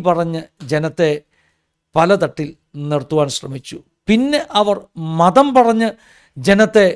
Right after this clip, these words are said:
ഭിന്നിപ്പിച്ച് നിർത്തി. ഇന്നവർ ഭാഷ പറഞ്ഞ് ജനത്തെ ഭിന്നിപ്പിച്ച് നിർത്തുവാൻ ശ്രമിക്കുന്നു. ഇതൊക്കെയാണ് ഇന്ത്യ എന്ന് പറയുന്ന രാജ്യത്ത് നമ്മൾ കാണുന്നത്. കഴിഞ്ഞ ദിവസം കർണാടകയിൽ ഉണ്ടായ സംഭവത്തിൽ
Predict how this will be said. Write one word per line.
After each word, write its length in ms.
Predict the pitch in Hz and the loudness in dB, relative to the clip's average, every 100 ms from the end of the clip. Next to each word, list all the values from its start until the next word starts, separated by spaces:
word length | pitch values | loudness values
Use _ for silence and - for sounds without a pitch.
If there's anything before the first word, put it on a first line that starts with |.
| - _ _ - | -4 _ _ -4
ഭിന്നിപ്പിച്ച് 580 | 170 190 190 185 - 160 _ 151 143 | -2 0 0 -2 -4 -12 _ -10 -4
നിർത്തി. 340 | 147 - 147 - _ _ _ | -4 -4 -10 -10 _ _ _
ഇന്നവർ 500 | 170 220 302 269 208 - _ _ _ | 2 2 2 0 0 -4 _ _ _
ഭാഷ 580 | 127 117 165 233 269 - 277 | -10 -6 0 4 4 4 4
പറഞ്ഞ് 320 | 240 226 208 214 _ 147 143 | 4 0 -4 -8 _ -6 -4
ജനത്തെ 400 | 175 190 196 165 - _ _ _ _ _ | -2 0 0 -2 -6 _ _ _ _ _
ഭിന്നിപ്പിച്ച് 460 | 156 190 196 190 180 160 | -6 -6 -6 -6 -6 -6
നിർത്തുവാൻ 400 | 147 160 156 143 - | -6 -4 -6 -6 -14
ശ്രമിക്കുന്നു. 480 | - 143 147 143 131 - 160 | -12 -8 -8 -8 -12 -6 -2
ഇതൊക്കെയാണ് 500 | 185 185 180 160 151 _ _ _ _ 160 | -2 0 -2 -2 -6 _ _ _ _ -2
ഇന്ത്യ 480 | 185 254 311 294 | 0 2 4 4
എന്ന് 120 | 214 185 | 4 2
പറയുന്ന 260 | 175 165 156 | 0 0 -4
രാജ്യത്ത് 340 | 151 139 160 - - | -4 -6 -8 -10 -12
നമ്മൾ 160 | 151 151 147 | -8 -6 -6
കാണുന്നത്. 440 | 139 143 139 147 147 _ _ _ | -8 -10 -14 -18 -20 _ _ _
കഴിഞ്ഞ 240 | 165 226 269 | 2 4 4
ദിവസം 280 | 233 180 208 185 _ _ _ - | 2 2 -4 -4 _ _ _ -4
കർണാടകയിൽ 720 | 160 165 196 240 254 240 240 220 | -2 2 4 4 4 4 2 0
ഉണ്ടായ 260 | 196 196 196 180 | 0 4 4 2
സംഭവത്തിൽ 540 | 160 127 165 170 156 | -2 0 0 2 -2